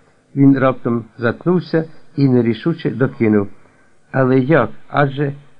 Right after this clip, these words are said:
кримінальний розшук". "Бредня. Його власні витівки", урвав експансивний адміністратор і спитав, "А пакет вести?" "Неодмінно",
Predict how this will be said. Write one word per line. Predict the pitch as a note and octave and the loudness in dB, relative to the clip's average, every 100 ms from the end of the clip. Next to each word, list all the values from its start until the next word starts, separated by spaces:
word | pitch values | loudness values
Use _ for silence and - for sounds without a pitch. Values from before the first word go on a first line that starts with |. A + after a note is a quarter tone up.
| - | -8
кримінальний | - C3+ C3+ C#3+ D#3 E3 F3+ | 0 2 4 4 2 2 2
розшук". | A3 D3 - G#2+ - _ _ _ _ | 0 -2 -4 -8 -8 _ _ _ _
"Бредня. | G2 A#2+ A#2+ G#2 G2 G2 F#2 F#2 _ _ - | -6 0 0 0 -2 -4 -4 -8 _ _ -2
Його | B2+ D3 | 2 2
власні | D#3 D3+ D#3+ - C#3 | 2 2 0 0 0
витівки", | C3 A#2 G#2 G2+ F#2+ F2 _ _ _ - | 0 -2 -4 -6 -10 -12 _ _ _ -6
урвав | B2+ A#2 C3 A#2+ - - - | -2 0 0 -2 -8 -14 -10
експансивний | A#2 - C3 A2 - B2+ A#2+ A2 A2+ - | -10 -6 -2 -2 0 0 2 0 -2 -4
адміністратор | A#2 G#2+ A#2 A2 G#2+ C#3+ D#3 D#3+ C#3+ - | -2 2 2 0 -4 -2 0 0 -6 -8
і | A#2 | -14
спитав, | - - - G#2+ G2+ G#2 - - - - | -10 -10 -4 -2 -2 -6 -20 -20 -20 -4
"А | D#3+ | -2
пакет | D#3 D3+ - A#2+ - - | 0 -2 -2 -4 -6 -10
вести?" | B2 A#2+ - E3+ F3+ _ _ _ _ _ _ _ | -6 -6 -6 -6 -6 _ _ _ _ _ _ _
"Неодмінно", | A#2 A2 G#2+ G2+ D#3+ A#3 A2 | -2 0 0 2 4 4 0